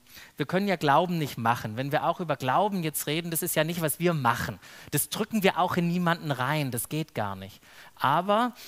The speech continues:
und das ist das Schöne, wir können ein Umfeld schaffen, das für Glauben förderlich ist. Wir können die Gnade, die da ist von Gott, die können wir wirklich aktivieren,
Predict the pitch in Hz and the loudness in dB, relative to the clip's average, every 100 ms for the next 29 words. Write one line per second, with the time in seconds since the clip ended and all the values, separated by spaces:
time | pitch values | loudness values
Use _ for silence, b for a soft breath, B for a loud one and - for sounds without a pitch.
0 | B 147 143 165 202 - - 175 196 202 | B -4 -2 0 0 0 -2 -2 -2 -2
1 | 160 - 160 156 151 185 233 - 151 - | -6 -4 -4 -2 -4 -4 -6 -4 -6 -2
2 | 156 156 - 165 165 - 156 - 156 - | -2 -2 -4 -8 -8 -8 -8 -6 -8 -2
3 | 131 143 160 156 151 B B - - - | 0 0 -2 -6 -8 B B -18 -8 0
4 | 151 151 135 120 107 131 - 143 - 175 | 0 0 -2 -4 -8 -8 -6 -6 -6 -8
5 | 180 160 - 156 160 185 208 226 214 202 | -4 -6 -4 -2 0 0 2 2 0 -2
6 | 170 147 165 165 170 160 - - 135 131 | -4 -4 0 0 0 -4 -6 -6 -4 -2
7 | 156 - 135 151 160 151 135 120 135 156 | -2 -4 -8 -4 -4 -4 -4 -2 -4 -2
8 | 143 - 127 - 131 113 113 107 | -4 -6 -8 -8 -8 -6 -4 -6